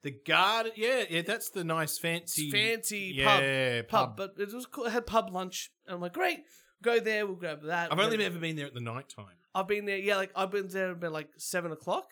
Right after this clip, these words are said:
Speaker 1: Yeah.
Speaker 2: with Jess, and then we went to a pu-, uh, uh, a gig after that. But I thought, "Oh, we'll go there 'cause it's ar-, literally around the corner from my work."
Speaker 1: Mm.
Speaker 2: And we're like, "Great, we'll be able to get a table Friday, perfect."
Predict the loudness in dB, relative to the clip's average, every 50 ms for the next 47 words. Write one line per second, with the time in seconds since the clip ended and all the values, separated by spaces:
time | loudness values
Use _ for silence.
0 | -20 -14 -8 -6 -4 -4 -4 -2 -2 -2 -2 -2 -4 -6 -6 -6 -4 -4 -6 -6
1 | -8 -10 -14 -14 -16 -18 -20 -20 -14 _ -4 -4 -2 -2 -2 -4 -6 -8 -14 _
2 | _ _ _ _ _ _ _ _ _ _ _ -14 -10 -10 -10 -10 -10 -10 -8 -6
3 | -6 -4 -2 -2 -4 -4 -6 -8 -10 -10 -10 -12 -14 -16 _ _ _ _ _ _
4 | _ _ _ _ -2 -2 -2 -4 -6 -6 -8 -8 -8 -10 -8 -6 -4 -2 0 2
5 | 4 4 2 2 -2 -10 -12 -12 -10 -10 -10 -8 -6 -6 -6 -4 -2 -2 0 0
6 | 0 0 -2 -4 -4 -4 -4 -4 -6 -6 -6 -6 -4 -4 -6 -8 -10 -14 -20 _
7 | _ -12 -12 -12 -12 -16 _ _ _ _ _ _ _ _ _ _ _ _ _ _
8 | _ _ _ _ -2 0 0 2 2 0 0 0 -2 -4 -6 -10 -12 -16 -20 _
9 | _ _ _ _ _ _ _ _ _ _ -2 -2 -2 -2 0 2 2 2 2 2
10 | -2 -8 -8 -4 -2 -2 -2 -4 -6 -8 -8 -8 -8 -8 -6 -6 -4 -4 -4 -6
11 | -6 -6 -6 -6 -4 -2 0 0 2 2 2 0 0 -2 -4 -4 -4 -4 -4 -4
12 | -6 -10 -12 -14 _ _